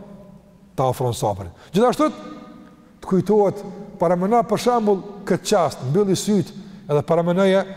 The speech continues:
çastin e hyrjes në xhenet. Je vendos në xhenet, je rahatu, edhe vin melekt, melajket, hyn në xhenet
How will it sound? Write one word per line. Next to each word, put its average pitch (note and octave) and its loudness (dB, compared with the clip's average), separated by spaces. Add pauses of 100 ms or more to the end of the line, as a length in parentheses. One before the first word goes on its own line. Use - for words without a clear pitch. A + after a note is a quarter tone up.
(340)
çastin G#3 0
e D3 0
hyrjes D#3+ 0
në B2 -4
xhenet. C3 -4 (680)
Je C#3 0
vendos D3 2
në C3+ -2
xhenet, D3+ 0
je D3+ 4
rahatu, E3 0 (400)
edhe D3 2
vin D#3+ 2
melekt, D3+ 0 (460)
melajket, D3 0 (580)
hyn A3 2
në E3 4
xhenet A3 0